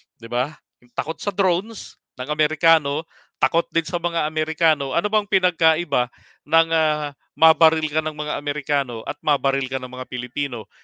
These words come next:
Bakit dito welcome? Di ba? Ready.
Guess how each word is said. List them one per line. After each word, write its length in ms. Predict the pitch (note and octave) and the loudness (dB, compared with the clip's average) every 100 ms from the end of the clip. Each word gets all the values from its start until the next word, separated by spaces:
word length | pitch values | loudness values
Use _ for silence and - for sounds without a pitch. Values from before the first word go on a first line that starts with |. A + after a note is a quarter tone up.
| _ | _
Bakit 320 | - C#3 C3+ | 2 2 2
dito 320 | _ C3 _ D#3 | _ -6 _ -4
welcome? 560 | B2 G#2+ - B2 G#2 F#2 _ _ _ | -2 -4 -2 -4 -4 -20 _ _ _
Di 120 | - | -12
ba? 120 | A2+ C3+ | -2 0
Ready. 560 | B2 A#2 G#2+ C3 A#2 | 0 -2 0 -4 -4